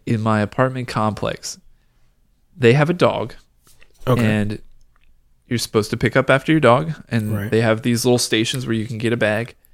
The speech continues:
Speaker 2: Mm-hmm.
Speaker 1: and, and there's also a trash can attached to it where you can throw out the dog's poop.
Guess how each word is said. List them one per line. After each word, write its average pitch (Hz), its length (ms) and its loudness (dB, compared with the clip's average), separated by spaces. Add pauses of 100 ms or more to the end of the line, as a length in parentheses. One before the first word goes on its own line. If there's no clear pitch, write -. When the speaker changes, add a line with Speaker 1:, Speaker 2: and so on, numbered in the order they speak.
(140)
Speaker 2:
Mm-hmm. 123 320 -2 (120)
Speaker 1:
and, 104 440 -2 (120)
and 113 120 -4
there's 104 180 0
also 101 260 -2
a 98 80 -4
trash 104 360 -4
can 104 140 -4
attached 95 360 -4
to 55 140 -6
it - 80 -10
where 107 80 -4
you 95 100 -4
can 95 140 -10
throw 98 180 0
out 90 120 -6
the - 60 -20
dog's 92 260 -6
poop. - 220 -12